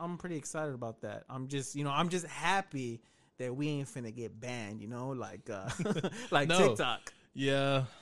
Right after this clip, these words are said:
Speaker 2: Oh, God. What's going on with that, man?
Speaker 1: I don't know.
Speaker 2: What, what, why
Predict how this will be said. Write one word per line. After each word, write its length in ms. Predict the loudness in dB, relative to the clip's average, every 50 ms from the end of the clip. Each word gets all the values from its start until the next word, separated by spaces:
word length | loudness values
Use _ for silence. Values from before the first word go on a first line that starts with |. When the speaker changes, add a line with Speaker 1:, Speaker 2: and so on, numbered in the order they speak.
| -20 -20 -14 -10
Speaker 2:
Oh, 280 | -8 -6 -6 -6 -8 -10 -10
God. 360 | -10 -8 -6 -6 -6 -8 -8 -12 -16 -20 _ _ -14 -10
What's 200 | -10 -8 -8 -6
going 260 | -4 -2 0 0 0
on 200 | 0 0 0 -2
with 120 | -2 -2 -4
that, 220 | -4 -4 -4 -4
man? 320 | -4 -2 -2 -2 0 2
Speaker 1:
I 140 | 2 2 2
don't 120 | 2 2 2
know. 280 | 4 6 6 6 4 0 -6 -16 -20 -18 -10 -4
Speaker 2:
What, 400 | 2 4 6 6 6 4 2 -4
what, 20 | -8 _ _ _ _ _ _ _ _
why 560 | -8 -4 -2 -2 -2 0 0 0 -2 -2 -4